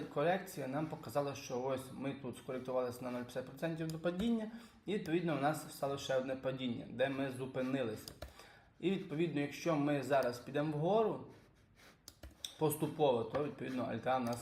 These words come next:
і, е, ефір з бітком просяде. По суті, у нас, е, закрилась чотиригодинка розворотньою. Якщо подивитися на дванадцяту годинку, вона, вона ще у нас не зрозуміла. Ще дві години до закінчення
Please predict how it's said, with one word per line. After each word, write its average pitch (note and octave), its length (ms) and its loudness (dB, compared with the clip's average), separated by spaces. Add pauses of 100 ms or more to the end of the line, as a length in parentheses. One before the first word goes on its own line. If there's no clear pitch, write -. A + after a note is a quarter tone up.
(120)
і, B2 220 -2
е, A2 460 -6
ефір C#3+ 260 -4
з C3 40 -8
бітком B2+ 360 -6
просяде. A#2 480 -4 (540)
По C#3+ 100 -4
суті, A#3+ 500 0
у - 40 -4
нас, E3+ 280 4 (140)
е, B2+ 260 2
закрилась D#3 400 0
чотиригодинка C3+ 760 0
розворотньою. F3+ 760 2 (500)
Якщо C#3 220 -4
подивитися D3+ 340 -2
на C#3 60 0
дванадцяту C3+ 360 0
годинку, D#3 360 0
вона, C#3+ 320 0
вона C#3+ 240 0
ще C#3 260 -4
у C3 60 -4
нас C3+ 260 -4
не C3 200 0
зрозуміла. C3+ 640 -2 (440)
Ще C3+ 140 -4
дві C3+ 200 -2
години D#3+ 300 0
до C3 120 -2
закінчення C3 540 -4